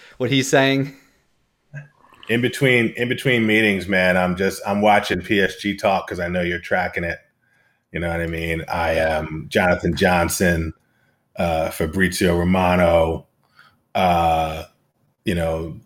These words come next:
Speaker 2: different pop-ups on the YouTube. It, it is, it is crazy. I was, I was sure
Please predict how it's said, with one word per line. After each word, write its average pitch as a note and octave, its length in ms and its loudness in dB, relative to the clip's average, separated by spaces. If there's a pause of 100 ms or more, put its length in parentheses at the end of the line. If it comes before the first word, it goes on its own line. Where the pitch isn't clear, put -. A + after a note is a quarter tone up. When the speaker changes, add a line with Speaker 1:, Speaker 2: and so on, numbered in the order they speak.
Speaker 2:
different F#2+ 320 2
pop-ups G2 480 2
on F2 100 4
the F2 100 2
YouTube. F2+ 500 2
It, F#2+ 240 2
it F#2+ 180 2
is, F2+ 580 0 (440)
it F2+ 100 4
is - 120 0
crazy. F#2+ 520 2
I G2+ 160 6
was, G2 440 4
I G#2 140 2
was F#2 160 2
sure E2+ 640 0